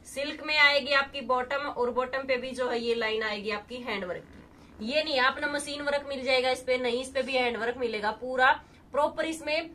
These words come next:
पर्ल का काम है, कटदाने का sequence और original mirror का काम है। ऊपर ये sequence की बुट्टी सी बना रखी है छोटी छोटी।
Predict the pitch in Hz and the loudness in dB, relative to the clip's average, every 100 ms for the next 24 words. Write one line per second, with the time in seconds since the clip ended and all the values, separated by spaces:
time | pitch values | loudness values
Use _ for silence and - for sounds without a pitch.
0 | - - - 262 285 294 285 285 285 294 | -20 -6 0 0 4 2 6 6 4 2
1 | 277 277 233 247 262 269 269 277 240 254 | 0 -2 0 2 2 2 0 -2 -2 -2
2 | 262 254 247 254 262 277 262 247 247 247 | 2 2 4 2 0 -2 0 2 2 0
3 | 240 233 247 254 254 247 254 254 - 220 | -2 0 0 -2 -2 -4 -4 -10 -6 -6
4 | 226 - 220 - 254 247 233 220 208 - | -6 -8 -10 -10 -10 -4 -2 -2 -2 -6
5 | 240 - 226 226 254 - 311 | -10 -8 -10 -8 -10 -10 -14